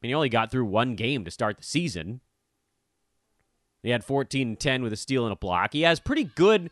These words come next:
steal and block upside in his game. There's a possibility that he could actually be effective in both of those categories.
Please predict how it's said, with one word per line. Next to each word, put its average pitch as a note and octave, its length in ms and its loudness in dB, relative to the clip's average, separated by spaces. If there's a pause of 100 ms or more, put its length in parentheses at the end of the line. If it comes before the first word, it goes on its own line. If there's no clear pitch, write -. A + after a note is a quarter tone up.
(260)
steal F#3+ 580 0
and C#3 240 0
block C3+ 440 4
upside F#2+ 640 0
in G#2 140 -4
his F#2+ 160 -6
game. E2 280 -6
There's G2 180 -4
a G#2+ 40 -10
possibility B2+ 520 2
that F#2+ 120 -4
he G#2 120 -10
could A#2+ 200 -6
actually A2 360 0
be G2 160 -4
effective A2+ 440 -2
in F2+ 120 -12
both C3 280 0
of F#2 100 -8
those F2 180 -8
categories. E2 640 -6